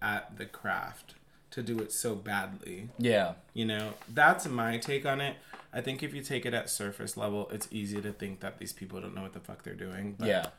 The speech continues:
Speaker 1: I think that they're brilliant, so.
Speaker 2: Yeah. Do you remember what scene that you, you came in on and were like, "What, what is this?" 'Cause there are a lot of scenes in this movie that just completely take you
Speaker 1: Hmm.
Speaker 2: back.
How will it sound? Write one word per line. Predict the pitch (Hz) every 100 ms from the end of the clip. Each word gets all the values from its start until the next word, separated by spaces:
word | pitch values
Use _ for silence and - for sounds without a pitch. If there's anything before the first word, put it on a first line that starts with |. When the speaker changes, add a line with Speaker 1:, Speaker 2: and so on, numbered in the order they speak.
| - - - - - - -
Speaker 1:
I | - 120
think | 120 117
that | 101 95
they're | 87
brilliant, | 90 87 73 76 -
so. | - - - - - - - - -
Speaker 2:
Yeah. | 92 87 - - - -
Do | -
you | 139
remember | 156 160 185 190
what | 131 131 -
scene | - 117 113
that | 98 -
you, | 101 104 101 107
you | 107 107
came | - 113 107
in | 104 104
on | 92 92 87
and | 98 98 98
were | 95 95 98
like, | 95 95 - - - -
"What, | 104 104 - - - - -
what | 87 92 104 104 101
is | 87
this?" | 95 95 95 -
'Cause | - 143 110 127
there | 143 139
are | 139
a |
lot | 135 139 147
of | 123
scenes | - 139 120 113 98
in | 107
this | 104 -
movie | 113 98 98
that | 98 98 92
just | 107 110 - - - - - - - -
completely | 131 123 147 127 120
take | 107 110 92
you | 107
Speaker 1:
Hmm. |
Speaker 2:
back. | 104 101 101 -